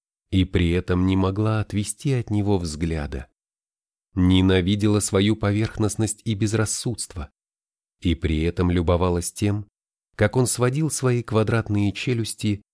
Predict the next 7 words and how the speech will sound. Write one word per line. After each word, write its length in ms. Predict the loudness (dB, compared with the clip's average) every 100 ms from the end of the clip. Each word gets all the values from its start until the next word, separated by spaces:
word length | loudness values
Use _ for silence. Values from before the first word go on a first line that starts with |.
| _ _
желая 480 | -2 0 2 2 0
скрыть 400 | -4 -2 -2 0
улыбку. 600 | -2 -2 -4 -8 -14 -14 _ _ _ _ _ _ -2
Ненавидела 920 | 2 4 6 4 2 -2 -2 0 0
себя 340 | 0 0 0 0
за 140 | 0
то, 280 | -2 -4 -4